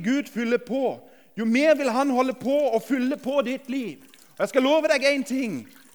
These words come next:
Det er ikke glasset som får det til å strømme over. Det er ikke glasset som får det til å boble. Det glasset kan holde på hvor lenge det bare vil. Men jo mer det takker, jo mer det tar imot, jo mer vil det flyte over.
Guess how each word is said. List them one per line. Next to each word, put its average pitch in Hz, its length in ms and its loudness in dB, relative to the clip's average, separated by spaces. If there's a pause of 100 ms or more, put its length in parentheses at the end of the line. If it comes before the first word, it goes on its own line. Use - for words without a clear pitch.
Det 226 120 -2
er 254 320 -6
ikke 254 320 -6
glasset 269 480 -2 (720)
som 202 120 -10
får 262 260 4
det - 100 -6
til 254 140 0
å - 20 -10
strømme 240 400 -2 (140)
over. 208 260 -10 (300)
Det 233 100 6
er 262 80 2
ikke 285 160 -4
glasset 262 400 -2
som 240 160 -6
får 254 160 0
det 214 80 -4
til 214 80 -2
å 170 80 -6
boble. 196 380 -4 (340)
Det 208 160 -2
glasset 285 300 2
kan 285 100 4
holde 262 240 2
på 285 80 6
hvor 277 200 4
lenge 262 200 0
det 269 100 -2
bare 254 260 4
vil. 247 200 2 (760)
Men 226 120 -2
jo 254 100 2
mer 302 240 4
det 302 140 0
takker, 254 320 0
jo 247 100 -2
mer 302 220 4
det 254 80 -8
tar 285 200 2
imot, 247 440 -2
jo 233 100 0
mer 294 380 4
vil 311 220 -4
det 240 120 0
flyte 196 380 -2
over. 151 220 -12